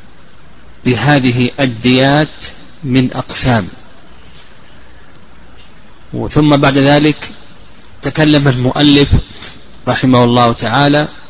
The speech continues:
عن الحكومة وكيف تقدر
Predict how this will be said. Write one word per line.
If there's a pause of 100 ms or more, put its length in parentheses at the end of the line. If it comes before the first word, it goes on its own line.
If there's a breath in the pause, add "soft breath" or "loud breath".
(220)
عن
الحكومة (1300)
وكيف
تقدر